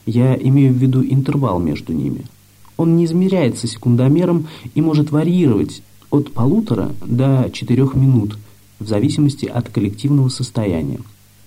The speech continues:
Если вы в хорошей компании, это чувство не подведёт. Человек, который, выпив первую рюмку, заводит длинный рассказ или, не дай бог, подняв вторую, затягивает многоступенчатый тост – дилетант.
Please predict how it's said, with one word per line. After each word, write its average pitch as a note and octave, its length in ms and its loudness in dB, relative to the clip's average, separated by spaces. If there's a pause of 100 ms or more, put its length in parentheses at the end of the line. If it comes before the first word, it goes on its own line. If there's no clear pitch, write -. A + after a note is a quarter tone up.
(180)
Если A2 260 2
вы A#2 120 2
в A2+ 40 -6
хорошей C#3 440 -2
компании, G2+ 600 -2
это G3+ 220 -2
чувство - 340 -2
не G#2+ 140 2
подведёт. G#2+ 580 -4 (760)
Человек, F3 460 0
который, B2+ 380 2
выпив C3+ 340 2
первую B2+ 420 4
рюмку, D#3 440 0 (240)
заводит B2 420 2
длинный A#2+ 400 2
рассказ C3+ 600 -4
или, A2+ 120 2
не A2+ 140 4
дай A2+ 160 2
бог, A2+ 320 0 (220)
подняв A#2 360 2
вторую, A2+ 440 0
затягивает A2 560 0
многоступенчатый A2 840 -2
тост – G#3+ 360 -6 (300)
дилетант. - 640 -4